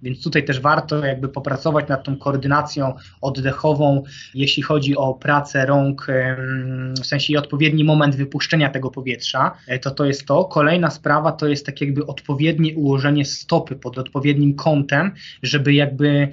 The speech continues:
pychało to nas do przodu, tak? I jakby załóżmy, jeśli najczęstszy błąd jest taki, że osoba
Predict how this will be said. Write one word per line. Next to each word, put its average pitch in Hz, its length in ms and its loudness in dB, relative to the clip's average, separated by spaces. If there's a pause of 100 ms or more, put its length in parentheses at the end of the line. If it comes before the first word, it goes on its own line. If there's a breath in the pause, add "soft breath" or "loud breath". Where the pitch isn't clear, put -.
(120)
pychało 165 460 4
to 165 140 -2
nas 151 400 0
do 156 220 0
przodu, 135 320 0
tak? 135 240 -4
I 143 40 0
jakby 143 320 -2
załóżmy, 147 380 0
jeśli 139 280 0
najczęstszy 139 560 0
błąd 147 240 -2
jest 143 200 -2
taki, 190 360 -2 (260 loud breath)
że 139 180 -2
osoba 180 560 2